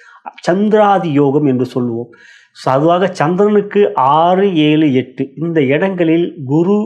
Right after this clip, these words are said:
சுக்கிரன், புதன் ஒன்றாகவோ அல்லது தனித்தனியாக இருந்தால் மிக சிறப்பான யோகம். மகர ராசிக்கு இந்த வாரத்துல சந்திரன் வரும்பொழுது,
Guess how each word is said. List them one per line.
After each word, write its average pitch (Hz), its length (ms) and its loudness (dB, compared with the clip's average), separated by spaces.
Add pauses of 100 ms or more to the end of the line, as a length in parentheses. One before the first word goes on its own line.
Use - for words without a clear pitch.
சுக்கிரன், 156 540 -2
புதன் 135 300 -2 (200)
ஒன்றாகவோ 156 540 0
அல்லது 151 160 -2
தனித்தனியாக 165 640 0
இருந்தால் 139 280 -2
மிக 151 200 0
சிறப்பான 151 600 -2
யோகம். 120 340 -2 (600)
மகர 151 280 2
ராசிக்கு 180 440 0
இந்த 143 120 2
வாரத்துல 156 380 -2
சந்திரன் 143 420 -2
வரும்பொழுது, 151 340 0